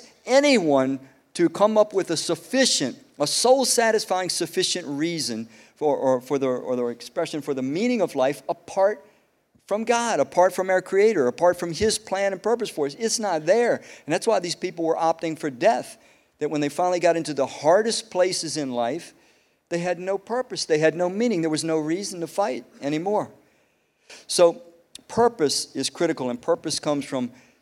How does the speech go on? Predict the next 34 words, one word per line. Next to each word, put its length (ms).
seeing 600
life 300
from 220
God's 440
perspective. 720
Let 80
me 80
share 280
a 40
little 180
thought 300
with 200
you. 100
Focus 600
on 260
eternity 920
as 240
you 80
travel 440
through 300
time. 340
This 220
is 100
a 60
really 480
critical 400
principle 540
in 100
life. 560
Again, 300
we're 100
thinking 320
of 80
the 160